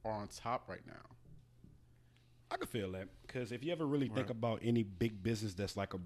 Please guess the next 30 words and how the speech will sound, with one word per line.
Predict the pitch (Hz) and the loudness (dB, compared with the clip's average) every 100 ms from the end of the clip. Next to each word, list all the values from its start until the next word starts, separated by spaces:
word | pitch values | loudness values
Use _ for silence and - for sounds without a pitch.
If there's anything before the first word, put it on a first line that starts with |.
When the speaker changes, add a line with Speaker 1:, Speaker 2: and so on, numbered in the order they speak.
| 80 - - | -10 -20 -6
Speaker 2:
like, | - 95 - - - _ - | -4 -4 -6 -20 -20 _ -10
big, | 95 101 92 85 - - - | 0 2 2 -2 -14 -20 0
ironically, | 95 98 104 107 98 - 92 92 - | 4 6 6 6 4 2 2 2 0
if | 104 | -4
you | 98 | -2
think | 98 110 | 2 2
about, | 101 92 92 | 4 4 4
like, | 95 - | 2 0
a | 98 92 - - - | -8 -12 -18 -20 4
hospital, | 131 135 - 147 147 | 10 10 12 12 12
the | 127 92 | 10 6
person | - 123 131 123 | 8 8 6 4
who | 104 127 - | 6 6 8
owns | 107 117 117 | 6 6 4
the | |
hospital | 92 - - - 120 135 147 - - - - - | -2 -4 -8 -4 0 0 -2 -10 -20 -20 -20 -8
is | - 95 | -2 2
not | 95 85 | 2 2
a | |
fucking | 87 - 92 - | -2 4 4 6
doctor. | 87 95 - - - - | 8 8 8 2 2 -4
<laughs> | - - - - - | -6 -6 -16 -16 -6
The | - | -2
person | 104 139 135 120 | 8 8 10 8
who | 120 127 | 6 8
owns | 127 135 123 110 | 10 12 10 8
the | 117 110 107 - | 10 10 8 4
fin-, | 117 113 - | 4 4 4
the | 113 | 4
firm | - 151 147 117 113 | 12 12 12 12 12